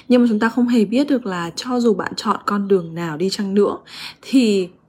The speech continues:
vũ trụ hoặc là tất cả những cái điều tiếp theo sẽ được detour lại, sẽ được định hướng lại, sẽ được chấn chỉnh lại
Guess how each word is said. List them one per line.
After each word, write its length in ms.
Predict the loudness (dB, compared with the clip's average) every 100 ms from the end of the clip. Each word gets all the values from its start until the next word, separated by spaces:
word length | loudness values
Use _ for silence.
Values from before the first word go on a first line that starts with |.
| _ -2
vũ 220 | 0 2 0
trụ 240 | 2 2
hoặc 180 | 2 0
là 80 | -2
tất 180 | -4 0
cả 120 | 2
những 180 | 2 0
cái 120 | -2
điều 160 | 0 0
tiếp 140 | 0 0
theo 220 | 0 0
sẽ 320 | -2 -2 0
được 220 | 2 2 2
detour 540 | 0 0 0 0 2 0
lại, 180 | -4 -8 -18 -20 -20
sẽ 160 | -6 0
được 320 | 2 0 -4 _ 0
định 240 | 2 2
hướng 320 | 0 0 0
lại, 220 | -2 -4
sẽ 220 | -4 -4 0
được 300 | 2 0 -2
chấn 280 | 0 2 4
chỉnh 280 | 2 2 0
lại 260 | -2 -2